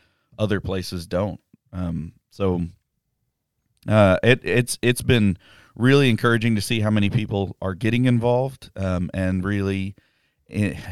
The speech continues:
encouraging in a, in a spurring on kind of way, like we've talked about, of,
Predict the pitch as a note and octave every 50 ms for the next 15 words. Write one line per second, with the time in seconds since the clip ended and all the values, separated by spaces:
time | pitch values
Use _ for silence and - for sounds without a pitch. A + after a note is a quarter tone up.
0 | - - - G#2+ G#2+ G#2+ - - A#2 A2 A2 G#2 A#2 A2 G#2+ G#2 G2+ F#2+ F2+ F2+
1 | F2 E2+ D#2+ - F#2+ G2+ F#2 F2+ E2+ E2 - - - - G#2 G2+ G2 G2 F#2+ F#2
2 | F#2 F#2 F#2 F#2+ F#2+ F#2 F#2 - G2+ G2 F#2+ F#2+ F#2 G2 F#2+ G2 G2+ G#2 G2+ G2
3 | F#2+ - F#2 F2+ - G#2+ G2 - - F#2 G2 G2 G2+ G#2 - _ - G2+ F2+ F2+
4 | F2+ F2 - -